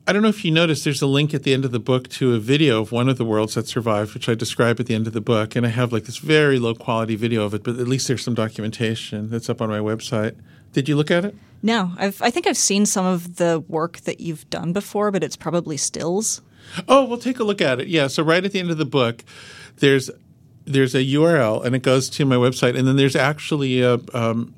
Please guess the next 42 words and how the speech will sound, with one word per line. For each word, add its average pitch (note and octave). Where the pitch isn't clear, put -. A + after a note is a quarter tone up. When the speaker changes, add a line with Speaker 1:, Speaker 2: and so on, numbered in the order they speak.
Speaker 1:
uh, A#2+
one C#3
of C3+
the B2+
few E3
surviving C3
videos A#2
of A#2+
an A#2+
eighties A#2
virtual A2+
world. A2+
Speaker 2:
Cool. D#3+
Speaker 1:
And, B2+
uh, B2
Speaker 2:
Yeah, A#2+
I'll F#3
Speaker 1:
it's F3+
of C3
Speaker 2:
check C#3
it -
Speaker 1:
me, -
Speaker 2:
out. D#3+
Speaker 1:
it's D#3+
of C3
me C#3
playing, B2+
uh, A#2
virtual B2+
musical B2
instruments A2
for -
a A2
live, A2+
a -
live A2+
performance. B2
And C3
I C#3
think D3+
it'll, C3+
um, A#2+